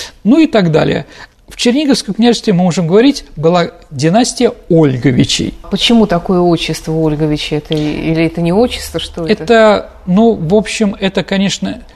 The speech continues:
Speaker 1: ну, Рюриковичи тоже не отчество. Это от князя Олега Святославича. Но его называли Ольгой, да. Ну, так, ну, Олег и Ольга все-таки однокоренные
Speaker 2: Да, да.
Speaker 1: имена.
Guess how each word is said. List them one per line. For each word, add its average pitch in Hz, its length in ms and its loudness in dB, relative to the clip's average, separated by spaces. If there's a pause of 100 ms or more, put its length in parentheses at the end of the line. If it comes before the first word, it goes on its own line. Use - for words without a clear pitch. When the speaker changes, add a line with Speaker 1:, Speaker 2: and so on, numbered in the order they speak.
Speaker 1:
ну, 180 180 2
Рюриковичи 190 560 2
тоже 160 260 2
не 139 140 0
отчество. - 560 -6 (240)
Это 196 220 0
от 202 100 -4
князя 202 500 0
Олега 185 400 0
Святославича. - 920 -4 (260)
Но 185 120 0
его 226 120 4
называли 170 640 0 (320)
Ольгой, 135 480 0 (500)
да. - 340 -8 (540)
Ну, - 160 2
так, 190 280 0
ну, 208 240 2 (180)
Олег 165 480 2 (100)
и 156 300 -2
Ольга 196 460 2
все-таки 151 420 -8
однокоренные 160 800 -2
Speaker 2:
Да, 165 180 -8
да. 165 80 -6
Speaker 1:
имена. 135 400 -4